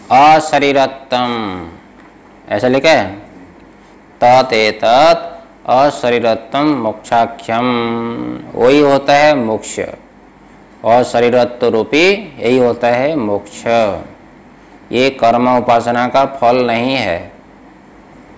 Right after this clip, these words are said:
कर्म उपासना का फल ठीक है? हम्म। <clears throat> आगे।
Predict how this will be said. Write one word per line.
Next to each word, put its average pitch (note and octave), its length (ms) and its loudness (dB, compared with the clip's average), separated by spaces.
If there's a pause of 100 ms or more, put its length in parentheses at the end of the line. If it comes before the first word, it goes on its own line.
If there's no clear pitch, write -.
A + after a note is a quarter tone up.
(560)
कर्म A2 320 2
उपासना A#2 480 0
का A2+ 100 0
फल C#3 560 0 (1600)
ठीक C#3+ 100 -4
है? G#3+ 100 2 (560)
हम्म। G#2+ 320 -12 (1000)
<clears throat> E3 380 0 (2000)
आगे। G2+ 400 2